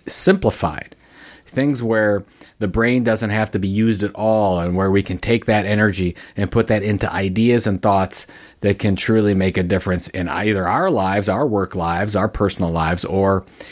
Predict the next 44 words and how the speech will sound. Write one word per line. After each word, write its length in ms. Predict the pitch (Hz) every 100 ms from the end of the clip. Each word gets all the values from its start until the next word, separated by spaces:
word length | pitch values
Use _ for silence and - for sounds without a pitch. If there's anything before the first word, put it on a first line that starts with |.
| - -
in 120 | 104
the 80 | 98
lives 360 | 92 87 90 90
of 100 | 90
others. 320 | 85 76 -
So 160 | 101
I 180 | 87 98
would 140 | 120 98
just, 220 | 101 -
you 80 | 98
know, 100 | 90
when 140 | 92
I 60 | 95
heard 280 | 135 143
this 180 | 127 127
from 220 | - 104
Jared, 420 | 95 113 113 107 101 - - -
I 80 | 95
just 220 | 104 113
wanted 240 | 107 98
to 60 | 90
compel, 680 | - 87 123 120 113 107 - - - -
uh, 200 | - 92
more 280 | 95 104 113
people 380 | - 113 98 95
to 100 | -
look 340 | 92 107 135
at 140 | 110 -
that. 240 | 87 87
It's 140 | 85 -
certainly 400 | 127 131 107 101
helped 260 | 101 82
me 220 | 98 104
in, 180 | 90 90
in 180 | 87 90
the 60 | 90
last 300 | 92 87 -
ten 220 | 104 90
years 260 | 87 85 82
doing 280 | 92 87 90
that 180 | 87
with 140 | 82 92
my 160 | 95
wardrobe. 640 | 92 85 87 80 87 82 -